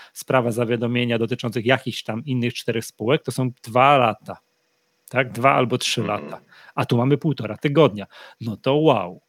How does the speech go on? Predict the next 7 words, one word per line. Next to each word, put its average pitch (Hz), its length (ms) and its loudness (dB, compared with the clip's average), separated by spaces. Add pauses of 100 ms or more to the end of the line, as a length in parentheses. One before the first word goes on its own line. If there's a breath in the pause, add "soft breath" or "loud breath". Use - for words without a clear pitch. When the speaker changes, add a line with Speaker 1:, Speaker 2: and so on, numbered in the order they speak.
Speaker 1:
to 113 100 -6
tutaj 123 300 -2
należą 131 380 0
się 120 220 0
tutaj, 120 380 0 (500 loud breath)
no 113 240 -4
to, 127 140 -4